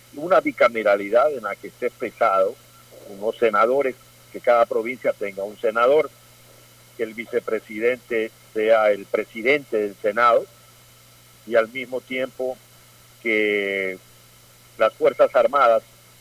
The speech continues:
las fuerzas de la producción, tengan senadores funcionales. Y a mí me parece muy interesante el tema, porque permite que exista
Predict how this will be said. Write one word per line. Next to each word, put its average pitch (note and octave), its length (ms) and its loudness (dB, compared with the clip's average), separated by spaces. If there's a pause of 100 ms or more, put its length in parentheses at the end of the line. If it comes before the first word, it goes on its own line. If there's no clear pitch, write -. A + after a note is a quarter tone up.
(480)
las G#2+ 260 0 (540)
fuerzas C3 360 2
de B2+ 60 -2
la A2+ 80 0
producción, A#2 680 -6 (560)
tengan B2 400 -2 (160)
senadores A#2 500 0 (100)
funcionales. A2+ 640 -2 (720)
Y C#3 60 4
a C3+ 40 6
mí E3+ 120 -8
me G#3+ 160 0
parece G#3 460 2 (260)
muy F#3+ 220 -12
interesante C3+ 760 -4 (240)
el A2+ 160 -14
tema, G#2+ 380 0 (360)
porque C3 280 -4
permite D3 640 -6 (680)
que - 120 -6 (380)
exista - 680 -2